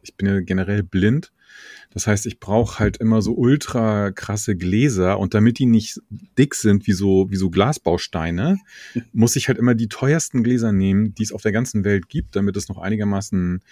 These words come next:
Speaker 1: äh, aussieht. Und dann zahle ich halt jedes Mal tausendfünfhundert Euro für so eine fucking Brille. Und ich hab keinen Bock, jedes Jahr tausendfünfhundert Euro für so eine Scheißbrille auszugeben.
Speaker 2: Das
Speaker 1: Und deswegen,
Speaker 2: verstehe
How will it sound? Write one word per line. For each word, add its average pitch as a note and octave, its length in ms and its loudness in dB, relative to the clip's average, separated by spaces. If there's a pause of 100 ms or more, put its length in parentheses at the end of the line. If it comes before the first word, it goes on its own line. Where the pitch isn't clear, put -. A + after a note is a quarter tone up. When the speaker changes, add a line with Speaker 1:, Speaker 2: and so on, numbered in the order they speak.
(580)
Speaker 1:
äh, G2 140 0
aussieht. B2 580 -2
Und A2 100 2
dann A2 140 2
zahle B2 240 0
ich C#3 100 -8
halt G#2 100 -4
jedes C3+ 280 -2
Mal A#2 180 -2
tausendfünfhundert C3 800 -4
Euro C3 240 -4
für - 140 -8
so F#2+ 100 -4
eine G#2 100 -2
fucking A2 380 -6
Brille. G2+ 380 -4 (840)
Und G#2+ 260 2
ich A2+ 160 -8
hab - 100 -14
keinen A#2 180 0
Bock, - 180 -6
jedes G2 300 -2
Jahr E2+ 160 0
tausendfünfhundert F2 720 -8
Euro D#2+ 220 -6
für - 140 -12
so E2 80 -10
eine D#2+ 140 -10
Scheißbrille E2 480 -10
auszugeben. D2+ 640 -8 (960)
Speaker 2:
Das - 60 -14
Speaker 1:
Und F#2+ 80 0
deswegen, A2+ 420 4
Speaker 2:
verstehe C#3 300 -6